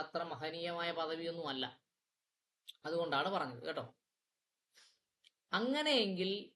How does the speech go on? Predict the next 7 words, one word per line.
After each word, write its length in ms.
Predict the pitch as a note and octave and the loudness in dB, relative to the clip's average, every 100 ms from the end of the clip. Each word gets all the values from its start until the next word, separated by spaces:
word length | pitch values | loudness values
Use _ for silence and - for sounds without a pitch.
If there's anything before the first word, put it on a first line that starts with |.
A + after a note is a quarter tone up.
| _ _ _ F#3+ | _ _ _ -4
തുടങ്ങിയ 380 | G3+ A#3 A#3+ G#3+ F#3+ | 0 0 -2 0 -2
മറ്റൊരു 360 | F#3 A3+ A#3 - | -2 -2 -2 -4
സൂക്ഷ്മ 320 | F#3+ F#3 A3 G3 | -6 -8 -8 -6
പരിശോധനാ 560 | G3 F3+ F#3 F#3 F#3 F#3 F3+ | -8 -8 -6 -4 -2 -4 -4
കമ്മിറ്റിയുടെയോ 880 | D#3+ E3 E3+ F3 E3 D#3 D3+ D3 D3+ - - _ _ _ D#3+ | -8 -6 -8 -8 -10 -2 0 2 0 -4 -14 _ _ _ -2
തെളിവിന്റെയോ 760 | D#3+ F3+ F#3 E3+ D3+ D3 D#3 B2 - _ _ - | 0 0 -2 2 2 4 0 -2 -10 _ _ -6
ആവശ്യമില്ലാത്തതാണ്, 1300 | C#3+ D#3+ E3 - F3 D3+ C#3+ D3 D3 D3 D3 C3+ C#3 | 0 2 0 -2 -4 -6 -6 -2 -2 -2 -4 -4 -4